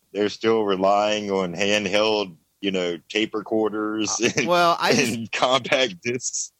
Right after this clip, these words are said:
Speaker 2: Well, I just, uh, to be honest with you, I just assumed it was an homage to another science fiction film that I have yet seen.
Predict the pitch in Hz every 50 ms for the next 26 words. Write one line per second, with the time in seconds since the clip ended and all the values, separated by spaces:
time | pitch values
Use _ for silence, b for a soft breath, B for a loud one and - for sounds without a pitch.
0 | _ _ _ _ - 170 165 165 175 185 190 202 185 - - - 120 143 139 -
1 | 127 120 143 151 208 190 135 135 143 156 147 - 165 151 170 160 139 147 151 151
2 | 135 151 135 123 - - 135 135 135 135 123 123 110 117 117 117 104 117 113 110
3 | 107 110 113 120 120 120 120 113 - - 117 110 113 113 110 110 104 - 127 117
4 | 113 110 - - 110 101 - 110 104 - - 107 104 104 104 101 104 101 101 101
5 | 92 95 98 92 90 - - - - - 90 85 73 64 52